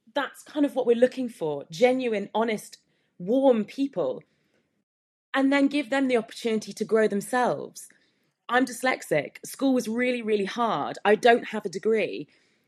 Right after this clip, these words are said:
This industry has empowered me and given me the ability to make myself an intellectual. I'm now sat here with the opportunity potentially of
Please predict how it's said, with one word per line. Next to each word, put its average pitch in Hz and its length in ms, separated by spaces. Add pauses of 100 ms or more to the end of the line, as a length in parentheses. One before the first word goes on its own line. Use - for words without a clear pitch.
(200)
This 269 260
industry 285 460
has 165 120
empowered 269 600
me 117 280
and 175 120
given 233 220
me 240 140
the 214 160
ability 202 600
to - 120
make 269 320
myself 214 400
an 180 60
intellectual. 170 760 (180)
I'm 214 140
now 254 220
sat - 320
here 160 320 (240)
with 233 160
the 214 100
opportunity 233 560
potentially - 760
of 160 160